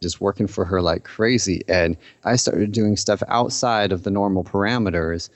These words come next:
to make sure that her stuff sounded good and worked well. And I, you know, I'd call all around the country and manufacturers to see how we could make stuff work together and successful. I'd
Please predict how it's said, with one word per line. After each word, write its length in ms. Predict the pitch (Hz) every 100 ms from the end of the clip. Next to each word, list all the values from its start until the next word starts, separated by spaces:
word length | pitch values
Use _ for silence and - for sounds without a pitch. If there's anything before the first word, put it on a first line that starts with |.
| _ -
to 100 | 123
make 260 | 113 135 -
sure 320 | - 131 143
that 140 | -
her 240 | - 117 120
stuff 340 | - 123 123
sounded 440 | - - 98 110
good 280 | 120 123 123
and 200 | - 85
worked 300 | 85 104 -
well. 360 | 117 117 117 120 - - - -
And 120 | -
I, 260 | 98 120 104 95
you 120 | 104
know, 100 | 101
I'd 260 | 90 139 117
call 220 | 113 107
all 140 | 110
around 200 | 110 95
the 80 | 90
country 360 | 120 131 147 123
and 100 | 92
manufacturers 800 | 90 90 107 117 - 127 123 -
to 100 | 101
see 260 | - 127
how 240 | 120 117 117
we 140 | 117
could 160 | 113 104
make 380 | 113 104 - - - - _ _ _ -
stuff 480 | - - 120 113
work 280 | 101 117 135
together 640 | - 107 117 120 87 85 90 _ _ -
and 220 | 95 92
successful. 420 | 104 - 120 -
I'd 200 | 135